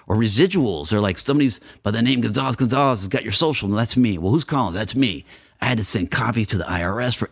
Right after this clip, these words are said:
every residual check. I still got, like, forty, I found forty prints of my driver's license, my socials, my sag card, 'cause I had to mail it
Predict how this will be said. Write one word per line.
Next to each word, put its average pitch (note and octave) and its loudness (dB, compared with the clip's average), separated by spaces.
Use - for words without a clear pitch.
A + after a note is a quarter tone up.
every G#2+ -2
residual E2+ -2
check. C#2+ -4
I C#3+ 4
still G3 -4
got, C#3+ -2
like, G2+ -2
forty, C#3 0
I B2 -2
found B2+ -2
forty A#2+ -2
prints A#2+ 0
of F2 0
my E2+ -4
driver's C3 0
license, A#2 0
my E2+ 0
socials, B2+ 0
my F2 -2
sag A#2 -2
card, A2 0
'cause A2 -6
I - 2
had A2+ 0
to G#2 2
mail B2+ 2
it G2 -2